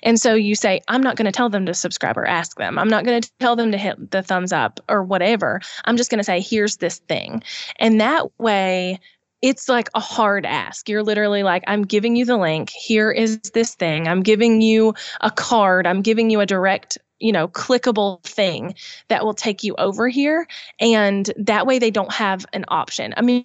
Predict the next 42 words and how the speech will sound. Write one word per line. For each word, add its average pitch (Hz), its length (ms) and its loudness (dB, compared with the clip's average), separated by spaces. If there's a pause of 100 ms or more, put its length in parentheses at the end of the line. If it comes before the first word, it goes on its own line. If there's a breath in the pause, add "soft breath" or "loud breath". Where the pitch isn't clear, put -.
because - 260 -6 (120)
you 254 200 2
know 330 140 4
how 285 140 2
it 240 40 2
is 170 160 0
with 208 140 -2
marketing. 220 400 -2
You 254 80 -2
have 320 220 -4
to 294 80 -2
tell 262 180 -2
people 226 240 0
what 202 160 0
you 214 60 2
<laughs> - 20 6
want 240 80 2
them 254 100 4
to 208 60 2 (180)
do. 254 140 2 (480 loud breath)
And 277 260 2
so, 240 320 2
unfortunately, 262 800 0
that's 202 200 0
how 262 140 2
we 226 160 2
are 202 340 0
as 214 240 -2
humans, 294 400 -4
is 202 140 -6
like, 196 200 -2
"Tell 381 200 2
me 415 140 0
what 349 160 -2
to 311 80 -4
do. 294 180 -2
I 240 80 -2
don't 254 160 -2
know 254 120 0
what 240 180 -2
you 247 60 -4
want." 214 360 -2